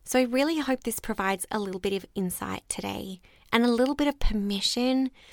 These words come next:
for you to start to tune in.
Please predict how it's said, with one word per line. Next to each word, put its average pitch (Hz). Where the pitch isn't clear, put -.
for 240
you 233
to 285
start -
to -
tune 214
in. 202